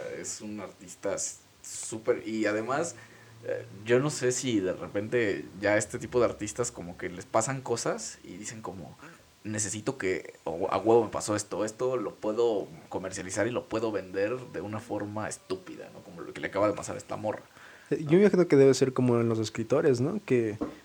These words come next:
Speaker 2: necesitan eventos o escuchar
Speaker 1: Claro.
Speaker 2: historias para poder, a lo mejor, inspirarse también.
Speaker 1: <laughs> Sí,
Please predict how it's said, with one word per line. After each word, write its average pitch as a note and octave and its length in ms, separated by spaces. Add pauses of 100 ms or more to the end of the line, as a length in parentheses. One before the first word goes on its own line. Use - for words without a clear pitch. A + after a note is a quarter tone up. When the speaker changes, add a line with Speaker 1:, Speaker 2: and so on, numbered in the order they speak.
(160)
Speaker 2:
necesitan A#2+ 800
eventos B2 600
o A#2 140
escuchar A#2 360
Speaker 1:
Claro. A#2+ 180
Speaker 2:
historias A#2+ 460
para A2+ 300
poder, A#2 480 (180)
a C3+ 40
lo B2 120
mejor, A#2+ 340 (160)
inspirarse B2+ 560
también. B2 520
Speaker 1:
<laughs> - 40 (400)
Sí, - 240